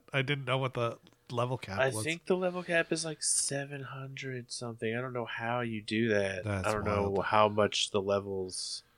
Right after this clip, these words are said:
Speaker 1: This must be, like,
Speaker 2: cost
Speaker 1: new
Speaker 2: to
Speaker 1: game,
Speaker 2: go up
Speaker 1: your
Speaker 2: something.
Speaker 1: fifth, sixth, seventh run through the new game.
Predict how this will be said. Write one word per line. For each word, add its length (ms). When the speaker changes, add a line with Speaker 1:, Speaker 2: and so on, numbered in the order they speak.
Speaker 1:
This 240
must 240
be, 140
like, 400
Speaker 2:
cost 440
Speaker 1:
new 160
Speaker 2:
to 60
Speaker 1:
game, 80
Speaker 2:
go 240
up 360
Speaker 1:
your 200
Speaker 2:
something. 220
Speaker 1:
fifth, 500
sixth, 380
seventh 540
run 360
through 220
the 80
new 240
game. 520